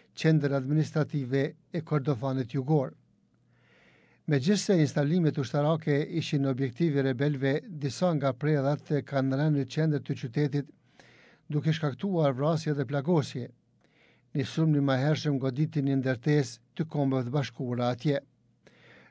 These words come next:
Luftimet në afërsi të Kaduglit po zhvillohen në një kohë kur në ato zona po bëhet një fushat bombardimesh nga ana e forcave ushtarake sudaneze, që kanë shkaktuar braktisje nga shtëpitë e tyre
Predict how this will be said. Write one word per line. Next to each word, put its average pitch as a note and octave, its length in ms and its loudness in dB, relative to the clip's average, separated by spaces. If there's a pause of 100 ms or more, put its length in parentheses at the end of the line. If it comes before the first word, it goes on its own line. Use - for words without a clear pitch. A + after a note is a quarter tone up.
Luftimet D#3+ 540 0
në D3 160 2
afërsi C3+ 400 -2
të D3+ 180 0
Kaduglit C3+ 640 -2 (420)
po C#3 160 -2
zhvillohen D3 600 0 (100)
në D#3 200 -2
një C3+ 120 0
kohë E3+ 280 -2
kur C#3+ 120 0
në C3+ 160 2
ato C3 200 -2
zona D3 420 0 (140)
po D3 120 -2
bëhet C#3+ 400 0
një C#3 80 -2
fushat C#3+ 400 -4
bombardimesh C3+ 720 0
nga B2+ 160 -2 (120)
ana C3+ 180 0
e A#2+ 60 -10
forcave C#3 440 -2
ushtarake C3 560 -2
sudaneze, C#3 680 0 (840)
që D3+ 160 -2
kanë D3 160 2
shkaktuar D#3 580 0
braktisje D3 640 -2
nga C#3 180 0
shtëpitë C#3+ 400 -2
e A#2+ 80 -6
tyre D#3 320 2